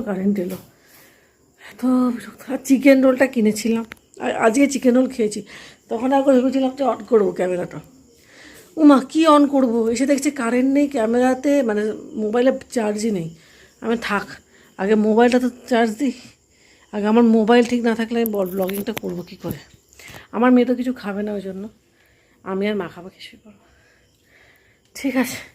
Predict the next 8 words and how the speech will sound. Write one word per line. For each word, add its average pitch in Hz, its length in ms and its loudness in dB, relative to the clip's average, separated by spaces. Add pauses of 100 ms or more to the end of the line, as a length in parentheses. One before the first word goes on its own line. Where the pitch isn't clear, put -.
(260)
শোয়ার 262 340 4
আগে 262 220 0 (180)
না 226 80 -6
হয় 220 100 -4
আরেকবার 196 440 -4
মোবাইলটা 202 380 -6 (880)
খুলে, 254 260 -4
আহ, 294 100 -14